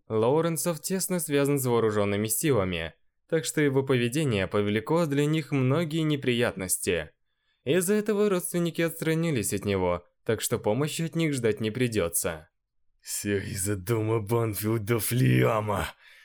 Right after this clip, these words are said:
Я должен был подняться по военной карьерной лестнице и стать маршалом.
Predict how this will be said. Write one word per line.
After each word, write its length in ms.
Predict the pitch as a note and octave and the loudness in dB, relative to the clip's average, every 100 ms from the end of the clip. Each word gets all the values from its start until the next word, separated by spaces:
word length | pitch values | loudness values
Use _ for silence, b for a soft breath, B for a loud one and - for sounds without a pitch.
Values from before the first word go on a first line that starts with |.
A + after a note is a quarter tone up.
| B | B
Я 280 | F#2+ F2 E2+ | -6 -6 -4
должен 400 | G#2 F#2+ G#2+ G2+ | -6 -4 -4 -2
был 140 | G2+ | -2
подняться 540 | G2+ F#2+ G#2 F#2+ - | 0 -2 -2 0 0
по 140 | G2+ G#2+ | 2 0
военной 460 | G#2+ G#2 G#2 A2+ | 2 2 2 2
карьерной 720 | A#2+ A#2+ A2 A2 A#2 A2 B2 A#2+ | 2 0 0 0 0 2 2 4
лестнице 760 | D3 - A2+ G#2 - G#2 F#2+ B B B | 2 0 -2 0 2 2 0 B B B
и 80 | A#2+ | -2
стать 340 | - A#2+ C3 | 0 -2 0
маршалом. 840 | E3+ D3+ A2 - B2 A2+ G2+ - | 2 4 2 0 2 2 0 -6